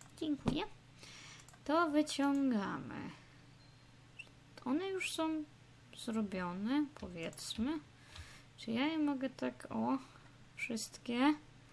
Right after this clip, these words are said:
No i są pończusie. No i kolejne pończusie są. Przecież one mi tam wyglądają na niedorobione. Hmm.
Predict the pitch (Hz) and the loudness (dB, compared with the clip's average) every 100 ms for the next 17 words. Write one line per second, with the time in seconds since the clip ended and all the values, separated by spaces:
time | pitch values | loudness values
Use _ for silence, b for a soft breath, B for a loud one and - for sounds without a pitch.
0 | - - - - - - - - - - | -20 -20 -20 -20 -20 -20 -20 -20 -20 -20
1 | - - - - - - - - - - | -20 -20 -20 -20 -20 -20 -20 -20 -20 -20
2 | - B B B B - - - - - | -20 B B B B -14 -14 -10 -12 -14
3 | - - - 302 349 320 214 - 226 180 | -20 -20 -12 -6 0 0 0 -4 -8 -10
4 | 151 - - - 254 277 349 - B B | -12 -10 -8 -6 0 0 0 -4 B B
5 | B - - B B B B B - - | B -20 -20 B B B B B -20 -20
6 | - - - - - 240 311 330 226 220 | -20 -20 -20 -20 -8 -4 -2 -2 -4 -2
7 | 190 196 180 180 196 180 190 - 180 - | -2 -2 -4 -6 -10 -8 -10 -10 -6 -6
8 | - 214 277 381 427 - B B B B | -2 0 0 0 -6 -14 B B B B
9 | B B - - 349 453 427 359 339 302 | B B -10 -6 -4 -2 0 0 0 0
10 | 311 240 254 370 403 392 381 370 370 269 | 2 4 2 2 0 -2 0 0 0 0
11 | 202 - - 214 - - - - - - | 0 -2 0 0 -2 -20 -20 -20 -20 -20
12 | - - - - B B B B - - | -20 -20 -20 -20 B B B B -4 -4
13 | - - - - - - - - 165 | -16 -18 -20 -20 -20 -20 -16 -12 -10